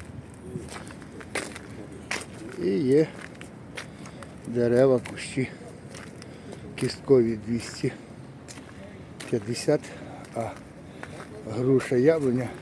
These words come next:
сто п'ятдесят, двісті гривень. Це в нас сьогодні така ціна.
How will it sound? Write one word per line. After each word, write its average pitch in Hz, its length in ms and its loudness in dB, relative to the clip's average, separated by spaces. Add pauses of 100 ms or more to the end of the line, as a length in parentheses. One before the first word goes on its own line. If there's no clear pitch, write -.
(280)
сто - 140 0
п'ятдесят, 143 360 4
двісті 120 320 0
гривень. 104 300 -6 (1300)
Це 147 100 2
в 110 80 0
нас 117 200 -4
сьогодні 107 300 -2 (1160)
така 120 200 -2
ціна. 101 380 -2